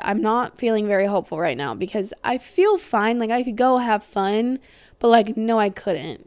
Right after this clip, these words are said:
You know what I mean? Like, I <laughs> couldn't. Like, if I, like, my friends are kinda talking about hanging out tonight, and I'm like, "Okay, maybe I should get out of the house and do something." Like, the only person I've seen is my mother,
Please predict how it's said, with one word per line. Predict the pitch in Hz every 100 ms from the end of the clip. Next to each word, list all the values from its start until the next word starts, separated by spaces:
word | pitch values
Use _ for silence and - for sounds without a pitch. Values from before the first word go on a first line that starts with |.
| -
You | 240 240
know |
what | 240
I |
mean? | 233 220 220 226 269
Like, | 214 196
I | 208
<laughs> |
couldn't. | 226 - - 214 - - - - -
Like, | 254
if | 262 247
I, | 240 -
like, | 240
my | 240
friends | 262 247 233
are | 233
kinda | 240 220
talking | 220 202
about | 208 196
hanging | 190 185
out | 185
tonight, | 196 - 208
and | 208
I'm | 202
like, | 202 269
"Okay, | 277 311
maybe | 311 349
I | 349
should | 269 262
get | 214 208
out | 202
of |
the | 196
house | 196 190 -
and |
do | 185
something." | 185 185 185 180
Like, | 180
the | 202
only | 202 196
person | 202 196
I've | 196 190
seen | - 202 202
is | 208 196 185
my | 196
mother, | 196 196 214 220